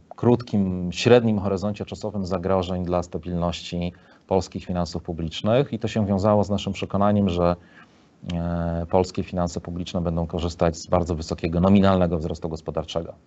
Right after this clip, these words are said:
czyli połączenia mocnego realnego wzrostu i podwyższonej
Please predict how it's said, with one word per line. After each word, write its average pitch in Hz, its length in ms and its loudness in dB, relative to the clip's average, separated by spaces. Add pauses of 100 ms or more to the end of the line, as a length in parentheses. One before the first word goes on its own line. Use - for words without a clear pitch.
(420)
czyli 90 180 -6
połączenia 92 680 2
mocnego 90 420 -2
realnego 101 480 6
wzrostu 131 540 0 (400)
i 131 100 0
podwyższonej 98 840 0